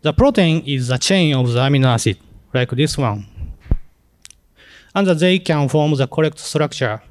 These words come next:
They can work, uh, for the, uh, they, they have the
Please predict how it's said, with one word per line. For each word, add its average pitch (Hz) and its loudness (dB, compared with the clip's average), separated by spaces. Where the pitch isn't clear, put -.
They 143 -2
can 123 -6
work, 131 -4
uh, 131 -4
for 120 -4
the, 117 -6
uh, 117 -2
they, 156 0
they 151 0
have 113 -2
the 113 -2